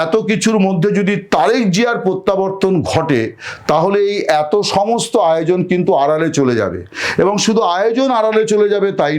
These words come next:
নয়, বৈষম্য বিরোধী ছাত্র নেতৃত্ব এবং যাদের নেতৃত্বে এখন এনসিপি, সেই এনসিপি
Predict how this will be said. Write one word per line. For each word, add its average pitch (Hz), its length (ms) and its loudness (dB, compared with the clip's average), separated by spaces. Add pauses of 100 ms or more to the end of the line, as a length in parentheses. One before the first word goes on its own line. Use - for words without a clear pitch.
নয়, 123 200 0 (1200)
বৈষম্য 233 420 0 (120)
বিরোধী 214 360 0
ছাত্র 170 280 -2 (140)
নেতৃত্ব 180 460 -2 (360)
এবং 180 140 2 (160)
যাদের 165 280 0 (380)
নেতৃত্বে 165 580 -2 (240)
এখন 170 200 0 (220)
এনসিপি, 185 460 0 (500)
সেই 180 180 2 (220)
এনসিপি 202 420 2